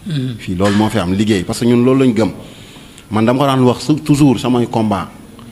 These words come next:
Speaker 2: Xaaruñu combat pour entraîner. Dañuy entraîner chaque jour. Moo tax saa yu ñëwee dañuy fekk ci niveau.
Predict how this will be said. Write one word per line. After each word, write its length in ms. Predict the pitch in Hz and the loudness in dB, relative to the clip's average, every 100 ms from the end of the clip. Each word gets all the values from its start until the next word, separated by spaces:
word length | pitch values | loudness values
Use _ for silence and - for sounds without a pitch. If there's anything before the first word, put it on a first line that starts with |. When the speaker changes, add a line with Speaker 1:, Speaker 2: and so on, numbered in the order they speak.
| - | -16
Speaker 2:
Xaaruñu 560 | - - 151 147 143 127 110 | -8 -2 0 2 4 2 2
combat 380 | 123 113 110 110 | -2 -2 -4 -6
pour 140 | 104 101 | -8 -8
entraîner. 420 | 95 98 92 82 82 - | -8 -8 -8 -10 -16 -12
Dañuy 160 | 95 98 | -8 -6
entraîner 360 | 104 104 101 | -6 -4 -6
chaque 240 | 98 123 113 | -6 -8 -4
jour. 160 | 110 101 | -2 -2
Moo 120 | 120 | -2
tax 140 | 120 | -2
saa 180 | 127 131 | -2 0
yu 60 | 131 | 0
ñëwee 100 | 120 | 0
dañuy 220 | 117 117 | 0 0
fekk 220 | 131 120 - | 0 -4 -2
ci 100 | 117 | 0
niveau. 260 | 110 101 | 0 -2